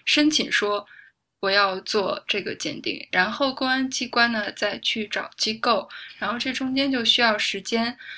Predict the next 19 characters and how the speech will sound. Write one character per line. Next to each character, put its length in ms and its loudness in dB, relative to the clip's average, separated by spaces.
呃， 200 0
然 140 -2
后 180 4
在 200 6
这 160 6
个 160 2
时 240 0
间 260 2
里 120 -2
呢， 340 0
这 100 -2
个 120 -2
被 200 4
告 220 6
他 220 0
可 260 0
能 320 -6
就， 360 4
呃， 340 0